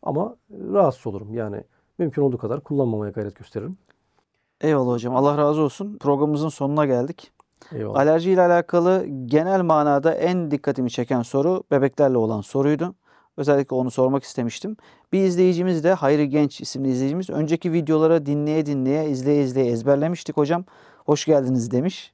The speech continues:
Speaker 2: yeni, e, sezon için. İnşallah
Speaker 1: Eyvallah.
Speaker 2: bundan böyle farklı programlarla, farklı konuları da işleyerek sizlerle birlikte olmaya devam edeceğiz
Speaker 1: İnşallah.
Speaker 2: diyelim biz de izleyicilerimize. Hocam çok teşekkür ediyoruz. Allah
Speaker 1: Teşekkür
Speaker 2: razı
Speaker 1: ederim.
Speaker 2: olsun.
Speaker 1: Allah razı olsun.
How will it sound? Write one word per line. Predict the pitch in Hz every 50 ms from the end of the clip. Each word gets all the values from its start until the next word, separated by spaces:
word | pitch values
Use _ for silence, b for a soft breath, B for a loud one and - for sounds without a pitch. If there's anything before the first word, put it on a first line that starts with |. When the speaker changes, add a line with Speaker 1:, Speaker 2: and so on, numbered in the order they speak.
| _ _
Speaker 2:
yeni, | 127 127 139 127 127 127 117 - - _
e, | - 120 117 117 120 113
sezon | - - 127 120 123 120
için. | 117 110 - - 196 - _ _ b b b b b b b b b b b b b b
İnşallah | - 165 165 - 170 151 156 185 196
Speaker 1:
Eyvallah. | 185 - -
Speaker 2:
bundan | 143 151 160 165 160 156
böyle | 151 156 156 156 170 175 175 - -
farklı | - - 147 147 - - 147
programlarla, | - 151 147 143 139 143 139 139 143 135 127 120 120 120
farklı | - 127 127 127 - 139 143 139 139 - -
konuları | - 139 135 135 131 131 131 127 120
da | 123
işleyerek | 123 123 - - 147 147 135 131 180 185 _ _ _
sizlerle | - - 147 143 147 143 139 139 131
birlikte | 131 135 - - 135
olmaya | 131 131 135 135 131
devam | 131 135 135 131 131 131
edeceğiz | 127 123 123 131 131 113 -
Speaker 1:
İnşallah. | - - 135 117
Speaker 2:
diyelim | 131 120 110 110 113
biz | 110 104 101
de | 117
izleyicilerimize. | 113 110 104 117 117 110 107 113 113 113 117 117 131 165 185 _ _ _ _ _ _ b b b b b b b b b _
Hocam | 143 151 135
çok | - 156 151 -
teşekkür | 143 - 143 127 - 139
ediyoruz. | 123 107 98 95 104
Allah | 123 123 123
Speaker 1:
Teşekkür | 117 117 120
Speaker 2:
razı | 120 113 120
Speaker 1:
ederim. | 123 107 104 101 101
Speaker 2:
olsun. | 104 107 107
Speaker 1:
Allah | 110 110 107
razı | 104 110
olsun. | 110 104 - _